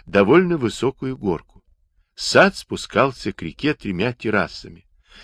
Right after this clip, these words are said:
На верхней вишни, на второй яблони и груши,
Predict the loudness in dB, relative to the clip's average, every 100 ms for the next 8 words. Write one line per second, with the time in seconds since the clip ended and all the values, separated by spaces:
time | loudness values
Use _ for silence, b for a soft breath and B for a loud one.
0 | b b 4 6 6 4 0 -6 -4 -2
1 | -2 -2 -8 -14 -16 b b b -2 2
2 | 4 4 2 4 4 4 0 -2 -4 -6
3 | -4 -2 -2 -6 -10